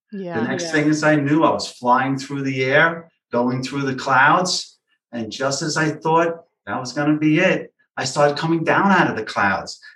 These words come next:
Speaker 2: And I realized I was actually in a helicopter, and I was being airlifted to one of the most premier trauma centers in the United States.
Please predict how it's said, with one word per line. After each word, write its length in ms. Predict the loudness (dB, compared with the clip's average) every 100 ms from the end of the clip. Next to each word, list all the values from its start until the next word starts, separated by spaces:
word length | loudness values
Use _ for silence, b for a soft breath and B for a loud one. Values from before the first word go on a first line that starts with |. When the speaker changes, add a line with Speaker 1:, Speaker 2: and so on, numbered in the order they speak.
| -2
Speaker 2:
And 100 | 2
I 40 |
realized 460 | 4 4 4 4 4
I 40 |
was 140 | 0 -2
actually 360 | -4 -4 0
in 80 | 0
a 60 | 0
helicopter, 1000 | -4 -2 -2 -2 -2 -4 -4 -6 -8 -8 _ b -4
and 80 | 0
I 40 |
was 100 | 0
being 300 | 0 0 0
airlifted 600 | 4 4 6 2 2 -2
to 100 | -2
one 140 | -2 0
of 60 |
the 120 | 0 0
most 300 | -2 -6 -10
premier 440 | -8 -4 0 0
trauma 420 | 0 0 2 2 -2
centers 420 | -2 -2 -4 -6
in 80 | -8
the 60 |
United 380 | -4 0 0 0
States. 540 | -4 -2 0 -2 -8